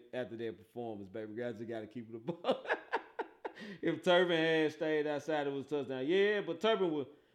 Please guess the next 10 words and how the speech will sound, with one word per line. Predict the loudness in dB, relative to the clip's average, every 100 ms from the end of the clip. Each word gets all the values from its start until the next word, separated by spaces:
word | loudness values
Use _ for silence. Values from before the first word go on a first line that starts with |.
| 6
I | 8
understand | 8 6 6 8
that, | 4
but | 4
Turpin | 4 4
was | -2
killing | 2 2 4
them | 0 0
all | 2 4 2 0 -4
game. | -4 -4 -4 -6